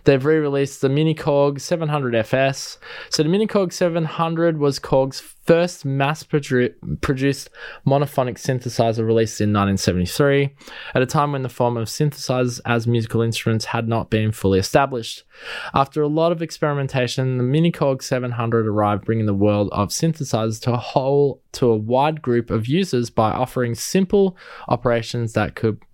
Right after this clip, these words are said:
that could produce extreme changes in sound, and was championed by a strong base of admiring musicians.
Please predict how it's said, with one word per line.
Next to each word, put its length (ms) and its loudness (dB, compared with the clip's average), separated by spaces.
that 280 -2
could 560 2
produce 480 -2
extreme 800 0
changes 460 -2
in 120 2
sound, 540 -4
and 100 0
was 160 -4
championed 560 0
by 160 2
a 60 -2
strong 340 -2
base 300 -4
of 80 -2
admiring 420 2
musicians. 800 -2